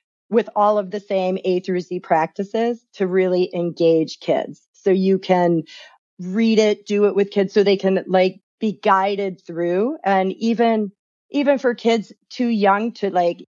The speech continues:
have an, uh, an awareness of their breath and intention, like a two-year-old. As a parent, I remember the frustration of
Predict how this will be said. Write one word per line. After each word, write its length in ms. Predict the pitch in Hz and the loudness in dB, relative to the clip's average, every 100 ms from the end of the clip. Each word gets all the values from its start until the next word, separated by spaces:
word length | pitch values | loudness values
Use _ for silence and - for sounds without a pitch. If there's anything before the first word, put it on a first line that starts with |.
| _ | _
have 340 | - 196 190 | -2 0 0
an, 220 | 170 180 180 | -2 -4 -4
uh, 300 | 175 170 - | -2 -2 -2
an 140 | 185 | 0
awareness 560 | 185 175 170 180 185 180 | 0 0 0 2 0 0
of 140 | 170 | -2
their 140 | 165 170 | 0 0
breath 320 | 165 165 190 | 2 0 2
and 120 | 170 | -4
intention, 520 | 160 - 160 170 202 | -4 -6 -4 0 0
like 180 | 190 156 | 0 -2
a 40 | 160 | -4
two-year-old. 680 | - 185 175 190 208 214 196 _ _ _ _ _ | -4 -2 2 4 2 0 -4 _ _ _ _ _
As 160 | 226 233 | -2 0
a 80 | 247 | -2
parent, 600 | - 247 254 254 214 196 _ _ _ | -2 0 2 2 -2 -6 _ _ _
I 40 | 202 | -2
remember 400 | 214 214 202 208 | 0 0 2 2
the 120 | 202 | 0
frustration 960 | 202 196 185 - 196 208 214 190 160 156 | 0 -2 -2 -2 0 2 2 -2 -2 -4
of 520 | - 175 170 165 | 0 2 4 2